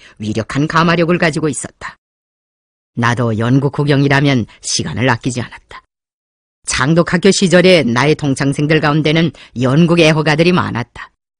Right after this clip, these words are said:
이름난 극단이 평양에 와서 순회 공연을 할 때마다 나는 강윤범과 함께 성 안으로 들어가곤 하였다.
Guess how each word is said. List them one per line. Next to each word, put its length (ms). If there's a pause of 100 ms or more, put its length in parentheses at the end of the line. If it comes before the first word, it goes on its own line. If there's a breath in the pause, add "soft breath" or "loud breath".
(340)
이름난 640
극단이 480
평양에 440
와서 380
순회 280
공연을 380
할 140
때마다 420 (240 soft breath)
나는 380 (160 soft breath)
강윤범과 800
함께 400
성 400
안으로 260
들어가곤 460
하였다. 420